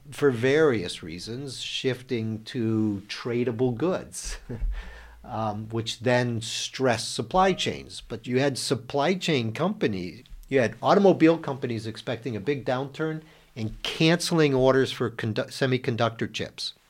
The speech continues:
Then all of a sudden they realize, "Wait a second, consumers still have money to spend and they're,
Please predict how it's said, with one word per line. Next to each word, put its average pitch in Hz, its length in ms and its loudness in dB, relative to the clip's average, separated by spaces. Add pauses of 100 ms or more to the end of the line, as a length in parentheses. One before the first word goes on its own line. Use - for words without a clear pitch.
(720)
Then 185 160 10
all 196 180 12
of 139 60 6
a 127 80 4
sudden 131 240 2
they 127 100 4
realize, 117 720 4
"Wait 135 200 -4
a 196 40 -4
second, 101 380 -6
consumers 123 480 -4
still 110 240 -2
have 98 100 -2
money 101 260 -2
to 87 120 -6
spend 175 420 -8
and 90 100 -10
they're, 90 200 -8